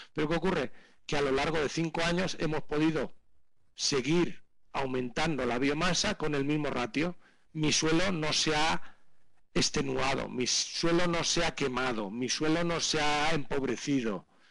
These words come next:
Mi suelo ha sido capaz de responder adecuadamente, sin merma de la producción,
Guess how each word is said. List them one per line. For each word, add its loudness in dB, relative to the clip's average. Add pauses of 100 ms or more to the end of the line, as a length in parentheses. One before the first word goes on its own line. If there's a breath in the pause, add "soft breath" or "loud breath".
(260 soft breath)
Mi -4
suelo 0
ha 0
sido 0
capaz 0
de -4
responder -6
adecuadamente, -4 (540)
sin -2
merma -2
de -2
la -2
producción, -2